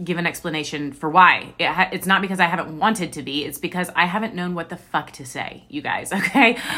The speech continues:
Um, <clears throat> so those of you who might be new around who, here who might not necessarily know me,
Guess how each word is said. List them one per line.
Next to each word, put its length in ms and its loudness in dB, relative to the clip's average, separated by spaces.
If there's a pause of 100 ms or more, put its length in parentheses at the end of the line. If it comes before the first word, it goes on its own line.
(200)
Um, 440 8 (160)
<clears throat> 160 6
so 160 2
those 180 4
of 80 -2
you 460 0
who 80 -4
might 180 4
be 100 -6
new 180 -2
around 240 4
who, 300 -2 (200)
here 300 0
who 80 -2
might 200 2
not 280 2
necessarily 500 -4
know 200 4
me, 400 2